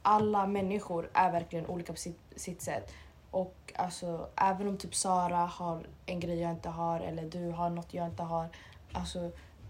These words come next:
då får hon ha det. Och jag kanske har något annat som jag, alltså, som, som är,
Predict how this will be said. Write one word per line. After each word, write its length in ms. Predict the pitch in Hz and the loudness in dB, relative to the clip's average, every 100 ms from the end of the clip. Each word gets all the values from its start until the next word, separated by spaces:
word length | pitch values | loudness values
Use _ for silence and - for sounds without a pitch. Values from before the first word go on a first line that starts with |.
| - | -4
då 180 | 202 226 | 2 2
får 220 | 269 247 | 4 2
hon 200 | 220 208 | 4 4
ha 220 | 247 285 185 | 6 6 6
det. 140 | 170 | 2
Och 200 | 185 190 | 2 2
jag 420 | 196 208 220 220 | 0 2 4 4
kanske 240 | 220 233 214 | 4 0 2
har 100 | 202 | 0
något 200 | 196 185 | 0 0
annat 320 | - 240 190 | 2 2 0
som 160 | - 185 | -2 -2
jag, 360 | 185 175 170 170 - - | 2 4 4 2 -10 -10
alltså, 500 | - 175 175 165 160 | -8 -6 -4 -6 -6
som, 280 | - 185 170 | -6 -6 -6
som 220 | 180 185 175 | -4 -4 -2
är, 180 | 165 | -4